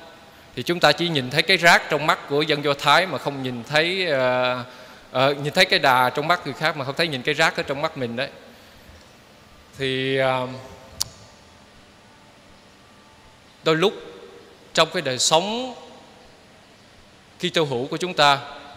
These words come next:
chúng ta cũng mắc phải hai sai lầm này. Đó là nhiều khi chúng ta đảo lộn cái trật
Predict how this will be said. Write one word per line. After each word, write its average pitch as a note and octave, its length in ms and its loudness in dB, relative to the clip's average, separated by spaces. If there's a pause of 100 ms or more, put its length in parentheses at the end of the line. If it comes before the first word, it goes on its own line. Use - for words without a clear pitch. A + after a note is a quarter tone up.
(760)
chúng F3+ 100 -8
ta D#3+ 140 4
cũng C#3+ 240 -4
mắc F#3 120 4 (100)
phải C3+ 180 -2
hai D3 280 0
sai C3+ 220 0
lầm A2 240 -2
này. G#2+ 120 -12 (4000)
Đó F3+ 100 4
là E3 140 6
nhiều C3+ 240 0
khi E3 140 0
chúng F#3+ 180 -6
ta A#3 160 4
đảo C3 320 2
lộn B2+ 240 2
cái D#3+ 140 -8
trật C3+ 120 -2